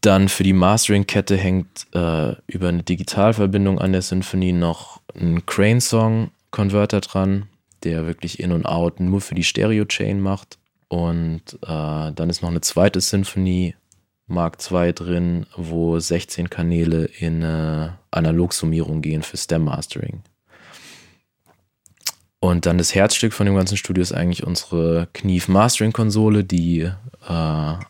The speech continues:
auf zwölf Kanal, äh, angefertigt oder wir haben sie erst auf, auf zehn, äh, nee, auf, ich glaub, es waren erst auf acht Kanäle.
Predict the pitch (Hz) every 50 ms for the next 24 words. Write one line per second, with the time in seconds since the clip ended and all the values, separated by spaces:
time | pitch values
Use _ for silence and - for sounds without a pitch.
0 | _ - - 85 80 80 80 - - - - - - _ _ _ - - - 98
1 | 101 117 - - - 107 104 104 104 107 110 110 113 117 110 113 127 _ _ _
2 | _ _ _ _ _ - - 123 123 - 113 110 - - - 107 113 113 107 -
3 | - 104 107 104 - - - - 85 87 85 - - 92 90 92 90 87 - -
4 | - 92 95 - - - 90 85 - - - _ _ _ _ _ _ _ _ _
5 | _ _ _ _ _ _ _ _ _ _ _ - 78 76 78 76 78 80 - -
6 | - - - - - - - - - - - _ _ _ _ _ _ _ _ _
7 | _ _ _ _ _ _ _ _ _ _ _ _ _ _ _ _ _ _ _ _
8 | - - - - - 101 113 117 113 113 110 104 101 98 107 107 104 104 101 95
9 | 98 98 95 92 90 90 - _ _ _ - - - - - - - - 87 87
10 | - - 95 95 - - - _ _ _ _ _ _ - - - - - - -
11 | - - - - - - - _ _ _ _ _ - _ _ _ _ _ _ _
12 | - - - - - - _ _ - - - 104 92 - - - 87 - - -
13 | - 101 98 101 104 107 113 117 117